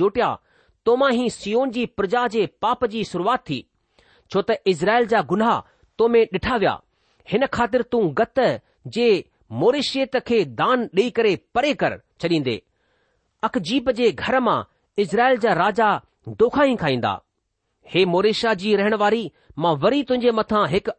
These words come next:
اڌيڪاري مقرر ڪندس ۽ اسرائيل جي مشهور ماڻهن کي ادلام ۾ اچڻو پوندو. پنهنجي دلاري ڇوڪرن جي لاءِ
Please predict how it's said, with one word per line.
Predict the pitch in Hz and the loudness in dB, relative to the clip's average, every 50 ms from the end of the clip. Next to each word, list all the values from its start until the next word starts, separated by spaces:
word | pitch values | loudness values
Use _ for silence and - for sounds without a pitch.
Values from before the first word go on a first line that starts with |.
| 175 | -2
اڌيڪاري | 180 180 226 - 233 233 240 233 202 175 | -2 -2 -2 0 0 2 2 2 2 0
مقرر | 180 - 285 294 269 - | 0 0 0 0 0 -2
ڪندس ۽ | 170 143 131 120 - - - - - _ _ _ _ _ _ _ _ _ _ 208 208 - - 214 | 0 0 0 -2 -2 -6 -12 -20 -20 _ _ _ _ _ _ _ _ _ _ -4 -4 0 0 0
اسرائيل | 190 160 202 220 247 269 240 202 | 0 0 0 2 0 0 2 2
جي | 240 214 165 160 | 2 2 2 0
مشهور | 180 170 - 262 269 262 226 185 175 | -2 -2 -2 -2 -2 0 0 0 0
ماڻهن | 180 208 247 262 240 - - | 0 0 0 0 -2 -2 -2
کي | 180 127 101 - _ _ _ _ _ _ _ - | -4 -4 -4 -8 _ _ _ _ _ _ _ -6
ادلام ۾ | 190 185 226 247 233 226 233 262 254 233 220 208 165 123 104 - _ _ _ _ - | -4 -2 -2 0 0 2 2 2 2 2 2 0 0 0 -4 -8 _ _ _ _ -8
اچڻو | 190 - 277 269 226 175 | -4 -2 -2 -2 0 0
پوندو. | 160 147 139 131 127 117 104 - _ _ _ _ _ _ _ _ _ | 0 0 0 0 0 -2 -4 -6 _ _ _ _ _ _ _ _ _
پنهنجي | 160 180 202 208 208 156 127 | -2 0 2 2 0 0 0
دلاري | 180 185 196 208 220 214 202 - | 0 2 2 2 2 2 0 0
ڇوڪرن | - 202 - - 233 233 190 | -2 -2 0 0 0 0 2
جي | 226 214 208 | 0 0 2
لاءِ | 208 226 220 | 0 0 -2